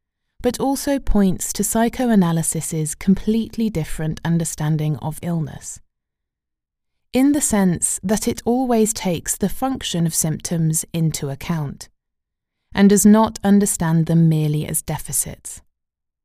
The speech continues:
To be sure, this shift in emphasis also means a certain shift for the patient group, for here attention is not only paid to which symptoms are present,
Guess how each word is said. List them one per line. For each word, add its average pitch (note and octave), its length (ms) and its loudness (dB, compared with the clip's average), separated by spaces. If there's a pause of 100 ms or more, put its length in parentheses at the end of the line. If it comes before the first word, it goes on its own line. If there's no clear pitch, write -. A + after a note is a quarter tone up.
(480)
To G#3+ 120 2
be F#3+ 140 4
sure, G#3+ 580 0 (220)
this C4 260 -2
shift - 500 -2
in F3 140 -4
emphasis F3 880 -4
also B3+ 400 0
means E3+ 500 4
a - 80 -4
certain F3+ 440 -2
shift - 480 -6
for - 180 -4
the D#3+ 100 -2
patient - 480 -4
group, - 380 -12 (920)
for - 140 0
here B3+ 420 0
attention G3 580 0
is F3+ 160 0
not A3+ 320 4
only F3+ 260 2
paid D#3+ 480 -4 (520)
to G3 80 4
which F#3+ 260 0
symptoms E3 560 -2
are - 80 -8
present, D#3+ 680 -2